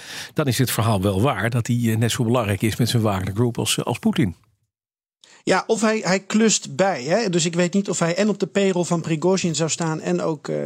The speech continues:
Speaker 2: gewoon vanuit, eh, de staat krijgt, eh, krijgt betaald. Maar
Speaker 1: Ja.
Speaker 2: laat het op je inwerken, Bas, dat de Russische generaal der strij-, strijdkrachten in Oekraïne
Speaker 1: Op de, ja,
Speaker 2: mogelijk
Speaker 1: precies.
Speaker 2: niet in dienst van het Kremlin dan opereert, maar van een oligarch die ook
Speaker 1: Ja.
Speaker 2: nog eens uit is op meer en meer macht. En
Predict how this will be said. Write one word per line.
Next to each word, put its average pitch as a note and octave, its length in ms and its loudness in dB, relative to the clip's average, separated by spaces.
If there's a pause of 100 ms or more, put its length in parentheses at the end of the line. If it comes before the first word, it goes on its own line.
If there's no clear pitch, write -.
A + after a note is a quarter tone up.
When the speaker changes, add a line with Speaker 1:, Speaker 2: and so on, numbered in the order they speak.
Speaker 2:
gewoon D#3 280 -2
vanuit, D#3 420 -2
eh, D3+ 140 -2
de C#3+ 80 -6
staat F3+ 340 0
krijgt, E3+ 400 -4
eh, E3+ 80 -4 (220)
krijgt D#3+ 220 -6
betaald. D#3 380 0
Maar E3 220 4
Speaker 1:
Ja. A2+ 80 -4
Speaker 2:
laat E3+ 180 2
het E3 120 -6
op E3 100 -8
je G#3+ 100 -6
inwerken, G#3+ 360 2
Bas, D#3 180 0
dat E3 140 -4
de F3 60 -2
Russische E3+ 380 2
generaal F3 420 2
der E3 100 -2
strij-, E3+ 360 0
strijdkrachten F3 640 -2
in D#3+ 60 0
Oekraïne E3 460 2 (320)
Speaker 1:
Op B2 140 0
de, C#3+ 120 0
ja, E3 100 2
Speaker 2:
mogelijk D#3+ 140 6
Speaker 1:
precies. D#3+ 180 2
Speaker 2:
niet C3+ 100 2
in D#3 80 2
dienst F3 240 2
van E3+ 100 -2
het D#3 140 -4
Kremlin A3+ 320 4
dan E3+ 140 0
opereert, C#3+ 520 -2
maar F3 100 0
van E3+ 140 0
een D#3+ 100 0
oligarch E3 540 0
die F3 100 2
ook F#3 60 4
Speaker 1:
Ja. E3+ 60 2
Speaker 2:
nog C#3 100 -4
eens B2+ 100 -2
uit C#3 160 -2
is D#3 60 -6
op D3+ 120 -4
meer D#3+ 180 0
en D#3+ 80 -2
meer E3+ 180 0
macht. G3+ 340 0
En B2+ 260 -4